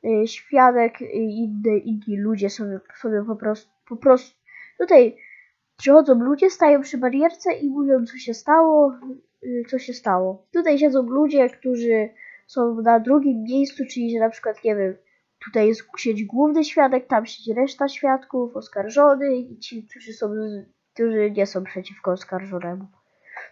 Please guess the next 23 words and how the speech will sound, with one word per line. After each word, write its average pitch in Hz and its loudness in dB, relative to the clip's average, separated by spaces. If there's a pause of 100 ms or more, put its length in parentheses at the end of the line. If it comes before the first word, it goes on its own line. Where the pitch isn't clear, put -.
Tutaj 254 2
stoi 233 0
sędzia 226 -2 (280)
i 233 -14
sędziuje. 226 -4 (2750)
Tutaj 285 6
jest 214 0
jego 214 2
pokój, 277 4
z - -16
którego 247 2
jak 226 2
on 233 -2
wychodzi, 226 -2
to 208 0 (440)
pokazuje 226 -6
się 214 -18
wiadomość, 208 -4
żeby 196 -12
wstać, 226 -4
bo 202 -8
sędzia 277 -2
idzie. 339 0